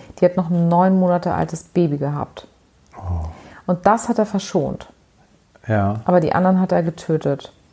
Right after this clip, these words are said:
Speaker 2: Also hat er ein bisschen Herz doch noch gehabt.
Speaker 1: Offensichtlich. Und, ähm, die anderen hat er aber alle erschossen. So, und dann ist er wieder zu seinem Bruder und hat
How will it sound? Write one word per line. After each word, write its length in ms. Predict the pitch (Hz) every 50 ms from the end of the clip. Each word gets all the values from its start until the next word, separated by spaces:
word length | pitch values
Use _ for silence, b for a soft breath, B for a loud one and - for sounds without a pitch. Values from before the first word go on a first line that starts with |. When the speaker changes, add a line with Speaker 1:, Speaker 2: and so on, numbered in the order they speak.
| _ _ _ _ _ _ _ _
Speaker 2:
Also 160 | - 110 113 113
hat 120 | 113 113
er 60 | 117 113
ein 160 | 110 110 104
bisschen 340 | - 143 - - - 131 127
Herz 380 | 131 127 123 123 - - -
doch 140 | 139 127 117
noch 200 | 110 98 95 -
gehabt. 400 | - 98 95 92 92 - - - -
Speaker 1:
Offensichtlich. 840 | - 185 - 196 180 190 202 196 202 - 156 147 151 160 156 - -
Und, 340 | 170 170 170 170 - - -
ähm, 180 | - - - -
die 100 | - -
anderen 220 | - 185 185 180
hat 120 | 185 170 180
er 60 | 165
aber 160 | 160 - -
alle 240 | - 170 180 180 -
erschossen. 680 | - - 170 - - 170 156 - - 135 131 135 151 - _ _ _ _ _ B B B B
So, 120 | - 190
und 80 | 190 180
dann 120 | 185 180
ist 120 | 190 202 -
er 160 | 220 208 190
wieder 380 | 196 190 196 190 185 190 - -
zu 140 | - -
seinem 240 | 175 185 180 170 160
Bruder 400 | 147 175 190 233 269 330 370 370 - _ _ _ -
und 380 | 196 202 202 196 196 196 190
hat 120 | 190 196